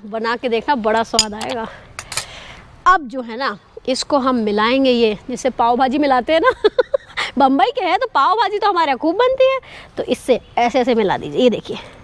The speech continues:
आइए पास आके दिखाइए ज़रा। आ हा हा हा, क्या बात है, क्या बात है। अरे एक चीज़ तो हम भूल ही गए डालना।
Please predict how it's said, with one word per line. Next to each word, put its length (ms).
आइए 240
पास 300
आके 160
दिखाइए 360
ज़रा। 240
आ 220
हा 160
हा 140
हा, 280
क्या 320
बात 360
है, 100
क्या 220
बात 320
है। 140
अरे 120
एक 80
चीज़ 220
तो 80
हम 200
भूल 220
ही 100
गए 200
डालना। 360